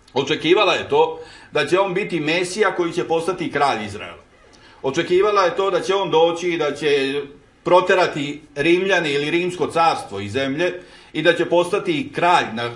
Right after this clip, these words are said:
tronu Davida i da će proširiti izraelsku zemlju i da će Izrael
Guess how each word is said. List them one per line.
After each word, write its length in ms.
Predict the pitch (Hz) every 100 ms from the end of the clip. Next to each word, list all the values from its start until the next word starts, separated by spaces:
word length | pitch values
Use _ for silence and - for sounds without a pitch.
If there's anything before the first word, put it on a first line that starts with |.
| -
tronu 380 | 160 160 135
Davida 600 | 120 131 135 135 123 175 - - - -
i 100 | -
da 120 | 151 156
će 160 | 165
proširiti 640 | - 160 175 175 202 175 190
izraelsku 460 | 180 156 131 147
zemlju 400 | 131 165 170 170
i 20 |
da 120 | 151 135
će 120 | 175
Izrael 300 | 190 180